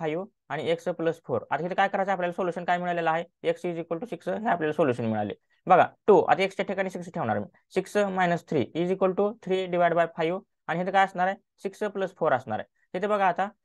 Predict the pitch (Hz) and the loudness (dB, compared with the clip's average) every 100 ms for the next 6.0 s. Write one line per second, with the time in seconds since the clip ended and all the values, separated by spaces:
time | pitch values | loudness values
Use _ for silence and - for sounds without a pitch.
0 | _ _ 214 175 - 185 220 190 185 190 | _ _ 2 2 0 -4 -2 -2 0 -2
1 | 190 - 208 202 190 180 208 226 - 170 | -4 -6 -8 -6 -6 -6 -6 -6 -4 -2
2 | 107 - - 180 185 185 180 285 269 - | -2 -4 -4 -2 0 -2 -2 -4 -8 -2
3 | 185 196 202 170 170 170 170 175 - 165 | 0 2 -2 -2 2 4 4 0 -2 -4
4 | 190 - _ 156 160 185 185 185 190 - | -4 -10 _ -10 -8 -8 -8 -8 -8 -2
5 | 196 185 185 185 202 196 175 131 104 101 | 0 2 2 2 0 2 2 2 0 -4